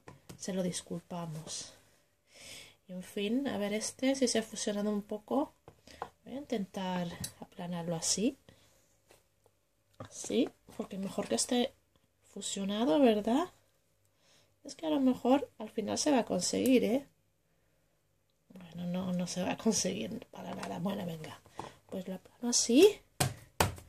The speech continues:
A ver si así un poquito plano. Así, pues al menos, ¿eh? Esto es uno. Bueno, jabones un poco horribles.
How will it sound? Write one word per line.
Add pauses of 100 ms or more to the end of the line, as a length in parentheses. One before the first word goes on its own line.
(1300)
A
ver
si
así
un
poquito
plano. (1400)
Así,
pues
al
menos,
¿eh? (260)
Esto
es
uno. (1080)
Bueno, (320)
jabones
un
poco
horribles.